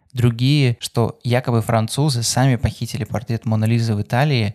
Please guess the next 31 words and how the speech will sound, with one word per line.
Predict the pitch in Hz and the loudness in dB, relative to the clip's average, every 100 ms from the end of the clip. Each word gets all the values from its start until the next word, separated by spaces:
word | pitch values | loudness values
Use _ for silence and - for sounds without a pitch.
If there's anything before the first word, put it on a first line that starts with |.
| _ | _
хотя | - 117 117 117 104 107 - | -12 -8 -2 -2 -2 -4 -8
сам | - 127 104 98 | -4 0 0 0
да | 101 | 0
Винчи | 131 151 135 | 0 -2 -4
привез | - 107 110 110 | -4 -2 -2 -2
его | 104 104 | -2 0
во | 113 | 0
Францию. | 135 117 139 - - - _ _ _ - | 0 -2 -2 -6 -14 -16 _ _ _ -4
Все | 170 | 0
эти | 190 160 | 2 2
теории — | - 127 151 143 | 2 4 4 4
пустой | - - 117 117 | 0 -2 0 0
треп. | 123 104 - - | 2 0 -2 -4
Винченцо | 117 - 175 175 - | -2 2 2 2 0
Перуджи | 139 139 180 139 123 | 0 2 2 2 0
привез | - 110 120 - | 2 2 2 2
работу | 123 117 123 117 | 0 0 0 0
в | 104 | 0
Италию | - 135 156 123 151 | 0 2 2 2 0
и | - | -4
спустя | - 120 - 127 | -4 -4 0 0
два | 113 | 2
года | 110 139 - | 2 0 0
попытался | - 110 101 120 - | -2 -2 0 0 0
ее | 110 | 0
продать | - 110 110 - | 0 0 0 0
владельцу | 110 117 147 - 113 | -2 0 0 -2 -6
художественной | - 117 113 - 110 | -4 -2 -2 -2 -2
галереи | 107 104 107 131 131 | 0 0 2 2 2
во | 117 | 0
Флоренции — | - 113 120 110 104 - - | 0 0 2 0 -2 -6 -10